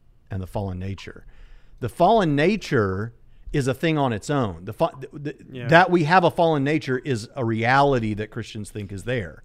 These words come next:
Speaker 2: Yeah,
Speaker 1: You're,
Speaker 2: Christians
Speaker 1: you're equating that with how we got the fallen nature.
Speaker 2: Yeah.
Speaker 1: And here's the thing. We,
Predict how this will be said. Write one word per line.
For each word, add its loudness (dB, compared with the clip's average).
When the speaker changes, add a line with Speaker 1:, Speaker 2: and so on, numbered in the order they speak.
Speaker 2:
Yeah, -6
Speaker 1:
You're, -16
Speaker 2:
Christians 8
Speaker 1:
you're 8
equating 2
that 4
with 0
how 2
we 2
got 4
the -2
fallen 0
nature. -12
Speaker 2:
Yeah. -14
Speaker 1:
And 4
here's 4
the 2
thing. -2
We, 2